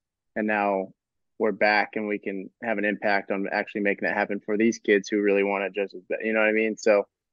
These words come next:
I think it's a really cool opportunity that we, us three who have played here and did all, you know, they did way more than I ever did here, but, um, to have that opportunity to have this chance with these kids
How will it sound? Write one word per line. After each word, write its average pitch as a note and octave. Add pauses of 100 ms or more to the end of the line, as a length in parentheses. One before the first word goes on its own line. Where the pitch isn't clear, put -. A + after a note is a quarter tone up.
(160)
I A#2
think A#2+
it's G#2+
a -
really G#2
cool G#2
opportunity G2+
that G2
we, G#2 (240)
us G#2
three G#2+
who G#2+
have F#2+ (220)
played G#2+
here G#2
and G2
did G#2+
all, G2+ (320)
you G2+
know, G2
they G#2+
did G2
way G2+
more G2+
than G2
I G2+
ever G2
did F#2+
here, F#2+
but, F2 (520)
um, G2 (720)
to A2+
have A2
that G#2+
opportunity A2
to G2+
have G2+ (720)
this G2
chance G#2
with G#2
these G2
kids G2